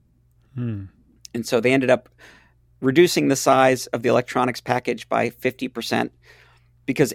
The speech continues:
Speaker 2: every ounce on that flight made a difference. They actually had to reduce the antenna, the length of the antenna on the plane, um, by three inches so that the wind drag wouldn't be, wouldn't affect the, the fuel consumption.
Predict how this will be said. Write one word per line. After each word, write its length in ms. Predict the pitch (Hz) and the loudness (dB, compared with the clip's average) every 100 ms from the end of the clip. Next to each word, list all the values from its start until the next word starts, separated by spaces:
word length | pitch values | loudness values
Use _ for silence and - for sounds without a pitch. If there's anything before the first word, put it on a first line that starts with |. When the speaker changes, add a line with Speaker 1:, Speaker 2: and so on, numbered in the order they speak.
| - | 2
Speaker 2:
every 440 | 160 147 143 135 - | 2 4 0 0 0
ounce 380 | 127 - - - | -2 -2 -8 -6
on 140 | 117 | -4
that 160 | 120 - | -2 -2
flight 240 | - 127 | 0 0
made 160 | 117 113 | 0 -2
a 60 | 107 | 0
difference. 320 | 120 120 113 | -2 -2 -2
They 120 | 147 | 0
actually 280 | 139 - 131 | 2 0 -2
had 140 | 123 | -2
to 60 | 117 | -2
reduce 440 | 110 110 135 135 | -4 -2 -2 -2
the 160 | - 120 | -4 -4
antenna, 560 | 110 - - 156 131 - _ - | -4 -4 -2 0 0 -2 _ -4
the 100 | 117 | 0
length 300 | 123 147 139 | 0 -2 -4
of 100 | 120 | -2
the 100 | 120 | -2
antenna 380 | - - 160 139 | -4 -2 0 0
on 200 | 113 113 | -2 -4
the 60 | |
plane, 560 | - - 156 131 104 - _ _ - _ _ _ _ _ _ - | -6 -4 -2 -2 -6 -10 _ _ -20 _ _ _ _ _ _ 2
um, 240 | 120 117 | 2 2
by 200 | - 117 | 2 2
three 320 | 113 - 143 | 2 0 2
inches 360 | 151 139 113 113 | 2 0 -2 -4
so 180 | - 123 | -2 0
that 200 | 120 - | 0 0
the 80 | 117 | 0
wind 260 | 123 139 131 | 2 2 2
drag 480 | 123 120 117 - _ - | 2 2 -2 -10 _ -2
wouldn't 360 | 123 127 120 | 0 0 -4
be, 340 | 120 120 120 - _ _ _ _ | -4 -2 -4 -8 _ _ _ _
wouldn't 300 | 127 135 131 | 0 0 0
affect 420 | 127 - 135 - | -4 0 0 0
the, 280 | - 117 104 - | -6 -4 -6 -8
the 100 | 110 | -10
fuel 240 | - 131 | 0 0
consumption. 640 | 123 117 - 104 - 92 | 2 -4 -4 -6 -6 -10